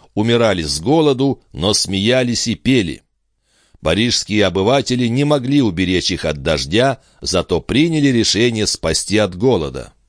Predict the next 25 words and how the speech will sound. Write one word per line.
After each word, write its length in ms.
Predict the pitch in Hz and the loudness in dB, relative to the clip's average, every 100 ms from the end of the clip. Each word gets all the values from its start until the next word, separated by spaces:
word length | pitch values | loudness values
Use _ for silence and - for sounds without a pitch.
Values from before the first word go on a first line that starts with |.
| _ _ _ - - | _ _ _ -20 -6
Изо 260 | 76 85 95 | -2 0 0
всех 380 | - 180 185 | 2 2 2
окон 380 | 185 180 104 85 | 2 2 0 -6
парижане 680 | - 85 80 90 151 143 131 | -2 -2 0 2 2 0 -2
стали 320 | - 95 104 | -2 0 0
спускать 580 | 90 - 95 - 95 - | -2 -2 -4 0 -2 0
верёвки 480 | 85 92 92 - 80 | -2 0 0 -2 -6
с 100 | - | -4
привязанными 720 | 85 87 90 82 82 82 82 | -2 0 0 0 -2 -4 -4
к 100 | - | -4
ним 240 | 80 71 | -6 -6
булками, 680 | 58 135 151 123 131 127 120 - | 0 2 2 2 0 0 -4 -4
окороками, 920 | 78 76 80 73 - 131 143 135 120 _ _ | -4 -2 -2 -2 2 2 2 0 -4 _ _
бутылками 720 | - 87 - 123 98 78 76 | -4 -2 0 0 0 -2 -2
с 140 | - | -2
вином. 420 | 78 76 76 69 - _ _ _ _ _ _ _ | -2 -2 -2 -4 -8 _ _ _ _ _ _ _
И 140 | 64 71 | -6 0
так 340 | 107 160 117 | 2 2 0
было 220 | 139 156 | 0 2
на 160 | 127 98 | 2 0
всех 380 | - 131 151 156 | 0 0 0 2
улицах, 580 | 160 98 - 80 - | 2 2 -2 -6 -6
где 300 | - 80 95 | -8 -2 2
они 180 | 98 95 | 2 0
проходили. 760 | - 87 92 90 82 78 69 | -4 -4 -2 -2 -2 -2 -4